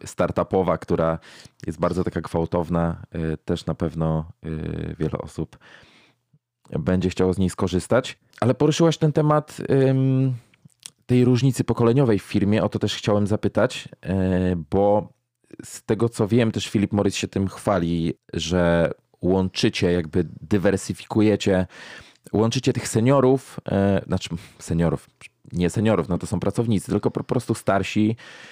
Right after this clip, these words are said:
łączycie starszych z młodszymi, mm, mniej doświadczonymi z bardziej doświadczonymi i tak dalej.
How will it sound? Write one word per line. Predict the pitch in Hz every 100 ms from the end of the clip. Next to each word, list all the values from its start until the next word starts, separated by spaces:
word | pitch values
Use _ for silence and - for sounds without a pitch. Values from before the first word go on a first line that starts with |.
| - _
łączycie | - 107 - 107
starszych | - 113 - 101
z | 101
młodszymi, | 98 - 120 123 127 127 120 _ _ - _ - -
mm, | 87 95 98
mniej | 101 104
doświadczonymi | 104 - 101 - 101 98
z | 85
bardziej | 92 104 92 98 101 95 - _
doświadczonymi | - 101 98 - 104 - - 107 110 120 151 160 _ _ -
i | 95
tak | 104 87
dalej. | 90 82 85 87